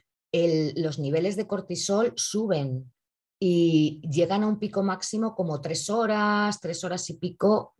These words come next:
después de que ha amanecido. ¿Por qué? Porque nuestro cuerpo entiende que estamos, es-, empieza el día, se tiene que poner en actividad y se prepara para eso,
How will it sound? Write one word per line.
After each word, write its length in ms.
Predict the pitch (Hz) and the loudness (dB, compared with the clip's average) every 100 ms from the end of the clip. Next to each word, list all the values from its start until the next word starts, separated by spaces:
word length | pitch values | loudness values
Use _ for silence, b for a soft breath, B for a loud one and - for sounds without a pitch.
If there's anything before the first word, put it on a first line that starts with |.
| _ | _
después 380 | 156 - 156 165 | -8 -4 0 0
de 140 | 180 | 0
que 120 | 180 156 | 2 2
ha 60 | |
amanecido. 800 | 156 143 139 120 226 226 139 143 B B B B _ _ _ - | 2 0 0 -2 -2 0 -2 -4 B B B B _ _ _ -2
¿Por 220 | 170 - | 0 4
qué? 260 | 247 196 - | 4 4 0
Porque 320 | 156 151 151 | -6 -4 -2
nuestro 640 | 143 139 - 143 143 - _ - | -2 -6 -4 -2 -2 -6 _ -2
cuerpo 540 | 180 196 - 226 285 | 0 0 -2 -2 -2
entiende 760 | - 156 156 170 165 156 127 123 - | -2 -2 0 0 2 0 -4 -6 -6
que 240 | 135 - | -6 -4
estamos, 920 | 123 139 - 143 156 160 160 160 - 165 160 131 | -4 -4 -2 0 2 4 4 2 0 0 -2 -4
es-, 180 | - - 143 | -8 -8 -6
empieza 460 | 143 127 135 - 135 | -2 0 0 0 0
el 80 | 156 | 2
día, 260 | 233 233 262 - b b b | 6 6 2 -4 b b b
se 180 | - 147 | -2 2
tiene 240 | 139 160 | 4 4
que 120 | 151 | 2
poner 280 | 127 131 139 | -2 -2 -2
en 80 | 160 | -2
actividad 540 | 175 175 202 226 247 339 - | -2 0 4 6 6 4 -2
y 80 | - | -6
se 200 | - 156 | -2 -2
prepara 480 | 135 143 143 147 208 | -2 -2 -2 -2 -2
para 260 | 160 131 | -2 -2
eso, 320 | 269 - 139 | -2 -4 -8